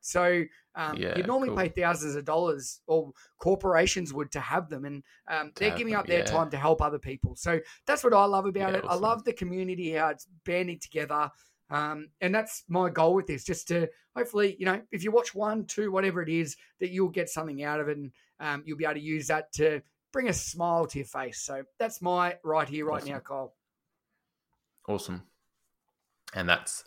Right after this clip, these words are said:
Speaker 2: uh, summit dot J U G A R dot life.
Speaker 1: That's the one. Yeah. It's,
Speaker 2: I thought
Speaker 1: it
Speaker 2: I'd
Speaker 1: is.
Speaker 2: spell it.
Speaker 1: Yeah. If you, if, if you go to, uh, my Instagram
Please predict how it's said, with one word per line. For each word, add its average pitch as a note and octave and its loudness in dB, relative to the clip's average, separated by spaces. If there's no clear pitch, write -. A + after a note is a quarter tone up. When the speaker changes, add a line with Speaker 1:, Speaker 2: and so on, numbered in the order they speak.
Speaker 2:
uh, E2 4
summit - 2
dot - 2
J F2 6
U E2 -2
G D#2+ -4
A D2+ 2
R D2 2
dot - -4
life. - -6
Speaker 1:
That's C3+ -10
the C#3 -10
one. B2 -10
Yeah. C3+ -4
It's, - 0
Speaker 2:
I - 0
thought - -2
Speaker 1:
it E3+ 0
Speaker 2:
I'd - 0
Speaker 1:
is. C3 -4
Speaker 2:
spell - -2
it. - -8
Speaker 1:
Yeah. C#3+ 0
If D#3+ -4
you, A3+ -2
if, F#3+ 2
if F#3 -2
you G#3 2
go G#3+ 6
to, G#3 4
uh, E3+ 4
my D#3+ 2
Instagram D3+ -2